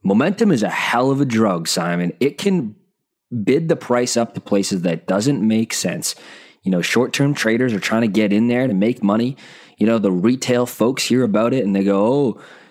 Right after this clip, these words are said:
I'm making three hundred percent in Ro-, on, uh, Zoom in one week, like, time to get in." So momentum in the short term is a hell of a drug. Now, if you look at the business fundamentals,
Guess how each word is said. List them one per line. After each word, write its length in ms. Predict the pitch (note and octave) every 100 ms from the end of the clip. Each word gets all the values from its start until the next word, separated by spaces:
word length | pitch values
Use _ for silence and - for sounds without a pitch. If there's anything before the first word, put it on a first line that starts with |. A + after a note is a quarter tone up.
| _
I'm 200 | - G#2
making 340 | B2 C#3 A2+ G#2+
three 220 | A2+ C3
hundred 180 | C3+ B2
percent 320 | G#2+ B2+ A#2+
in 80 | G#2
Ro-, 320 | G#2 C#3 C#3 -
on, 280 | A2 G#2+ G#2+
uh, 300 | G#2 G2+ F#2 F#2
Zoom 340 | G#2+ D#3+ A#2
in 160 | G2+ G#2+
one 220 | B2 A2
week, 260 | C#3+ A#2
like, 240 | F#2+ F#2+ -
time 220 | A#2 B2
to 60 | A#2+
get 180 | A#2+ C#3
in." 220 | A2 F2+ - - - _ _ -
So 240 | - A#2
momentum 760 | G#2+ G#2 G2+ A2+ D3 F3+ F#3+ F3+ -
in 380 | - G2 F2+ E2
the 100 | D#2+
short 380 | - - B2+ B2+
term 340 | C#3+ C#3+ C#3+
is 100 | G2+
a 60 | F2+
hell 320 | - - A#2
of 80 | G#2+
a 60 | F#2
drug. 380 | E2 D#2+ F2 - - - _
Now, 140 | A2+ A#2+
if 160 | A2+
you 60 | C#3+
look 180 | F#3 B3+
at 80 | G3+
the 60 |
business 420 | A#2 C3 B2 A#2+
fundamentals, 800 | - G#2+ G2 F2+ F2+ G2+ C3+ -